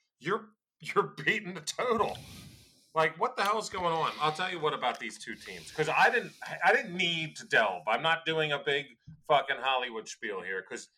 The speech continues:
it's Rams, it's Cardinals, and you need forty-two fucking points, okay? There's gonna be six touchdowns scored in this game. I get that they're both struggling, but their D's blow. Here it is. Let me just give you more points against for defenses. I know I just did it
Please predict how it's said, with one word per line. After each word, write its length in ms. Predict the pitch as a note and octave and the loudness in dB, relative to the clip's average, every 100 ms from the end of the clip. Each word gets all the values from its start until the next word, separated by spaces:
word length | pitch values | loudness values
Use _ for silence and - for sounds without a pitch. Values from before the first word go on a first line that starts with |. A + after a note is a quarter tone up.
| _ | _
it's 220 | F3 E3+ | -2 0
Rams, 580 | B2 D3+ F3 G3 G#3 - | 0 4 4 2 -2 -4
it's 180 | C#3+ C#3+ | -4 -4
Cardinals, 760 | - - D#3 D3+ C3 F#2+ F2 - _ _ | -8 4 4 4 0 -8 -10 -16 _ _
and 140 | D#3+ D3 | 0 0
you 80 | D#3 | -2
need 200 | D#3+ - | -6 -6
forty-two 560 | D#3+ F3+ F#3+ - F3 D3+ | -4 -2 -4 -12 -14 -6
fucking 300 | D#3 D3 A#2+ | -6 -6 -10
points, 400 | - A2+ E2 - | -10 -10 -10 -14
okay? 300 | G#2+ A#2+ A#2+ A#2 _ _ _ - | -10 -4 -2 -4 _ _ _ 0
There's 160 | D#3+ | 2
gonna 200 | D#3+ G3+ | 2 0
be 80 | F3 | -2
six 300 | - F#3+ - | -4 -6 -6
touchdowns 480 | - D#3+ - C#3 - | -4 -4 -4 -8 -8
scored 260 | - C3+ A2 | -6 -6 -6
in 40 | |
this 120 | F#2 | -14
game. 240 | - G2 D#2 _ _ _ _ _ D3+ | -10 -10 -10 _ _ _ _ _ 2
I 120 | F3 | 2
get 300 | D#3+ G3 G#3+ - | 4 2 2 -4
that 180 | F3+ - | -6 -2
they're 180 | F3+ | -2
both 300 | D#3 D#3+ F3 - | 2 0 0 -10
struggling, 640 | - F3+ D#3+ D#3 D3 C#3 | -6 0 0 0 -6 -4
but 200 | C3 B2 | -4 -2
their 100 | B2 | -2
D's 400 | A#2 B2 B2 A#2+ | -2 -6 -6 -8
blow. 480 | - G#2+ G#2 F#2 E2 | -6 0 2 2 -2
Here 300 | F#2 D#3 E3 | 0 2 4
it 80 | C3 | 2
is. 320 | F#2 D#2 - | -2 -6 -4
Let 80 | C3 | -2
me 80 | D#3 | -2
just 220 | E3 - | -4 -6
give 120 | D#3+ | -8
you 60 | C#3+ | -6
more 300 | C3 C#3 - - | -2 -2 -2 -2
points 420 | D3+ C3+ - - - | 0 0 -6 -10 -8
against 560 | G#2+ - G#2+ - - - | -2 0 0 -4 -16 -10
for 80 | G#2+ | -8
defenses. 500 | A2+ G#2 G#2 F2 E2+ | -6 -6 -8 -10 -4
I 80 | G#2+ | -2
know 120 | A#2 | 0
I 80 | D#3 | 0
just 200 | E3+ D3+ | -2 -2
did 140 | E3 D#3 | 0 0
it 160 | D#3 | -2